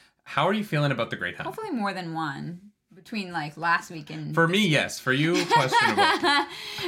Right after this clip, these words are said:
Speaker 2: But thank you as well for becoming a Narc of
Speaker 1: Mm.
Speaker 2: the Nerd Table. <laughs>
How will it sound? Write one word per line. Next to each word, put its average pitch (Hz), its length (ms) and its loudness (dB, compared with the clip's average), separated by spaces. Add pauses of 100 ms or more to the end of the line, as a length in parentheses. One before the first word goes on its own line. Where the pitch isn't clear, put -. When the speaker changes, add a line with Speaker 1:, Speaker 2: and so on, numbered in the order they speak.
(100)
Speaker 2:
But 392 320 -6
thank 392 160 -4
you 403 100 0 (120)
as 370 60 -6
well 330 140 -2
for 339 120 -12
becoming 294 320 -4
a 302 40 0
Narc 320 420 2
of 381 100 -8
Speaker 1:
Mm. - 40 -12 (180)
Speaker 2:
the 320 60 -10
Nerd 320 220 -10
Table. 240 600 -12 (180)
<laughs> 330 520 0